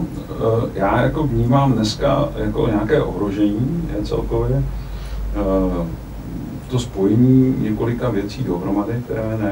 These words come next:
všichni úplně vnímají zatím. A to je to, že nám, ehm, extrémně rostou náklady třeba na energie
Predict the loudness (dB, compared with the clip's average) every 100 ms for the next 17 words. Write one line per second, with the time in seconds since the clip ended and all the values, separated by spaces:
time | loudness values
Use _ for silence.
0 | -2 -6 -6 -6 -4 -2 -2 -2 -2 0
1 | 0 -2 -2 -4 -4 -2 -4 -6 -14 -14
2 | -12 -6 -4 0 0 2 0 0 0 2
3 | 2 0 0 0 2 0 0 -2 -4 -6
4 | -6 -8 -6 -2 0 0 -2 -2 -2 -2
5 | 0 -2 -2 -4 -4 -2 -2 -4 -6 -6
6 | -6 -4 -4